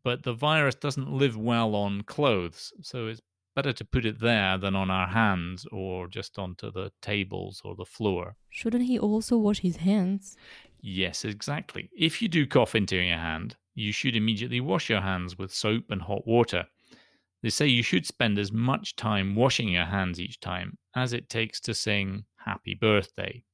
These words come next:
Speaker 1: twice. And we should all be doing that several times a day, what-, whenever we've been with people and, and before we eat anything.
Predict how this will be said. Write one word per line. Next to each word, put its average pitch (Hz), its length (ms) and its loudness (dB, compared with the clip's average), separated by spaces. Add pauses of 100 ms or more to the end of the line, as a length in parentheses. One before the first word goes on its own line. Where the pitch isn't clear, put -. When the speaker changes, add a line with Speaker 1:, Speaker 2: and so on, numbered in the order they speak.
(420)
Speaker 1:
twice. 57 520 -2 (1040)
And 104 60 -4
we 104 60 0
should 117 180 2
all 139 100 10
be 120 120 6
doing 95 240 4
that - 180 0 (200)
several 104 320 4
times 95 300 0
a 92 60 -2
day, 92 380 2 (640)
what-, 104 240 0 (160)
whenever 113 420 4
we've 95 240 2
been 98 220 0
with 90 160 -4
people 98 440 -6
and, 90 160 -8
and 92 240 -10
before 101 340 -2
we 101 100 -2
eat 104 260 -6
anything. 92 460 -8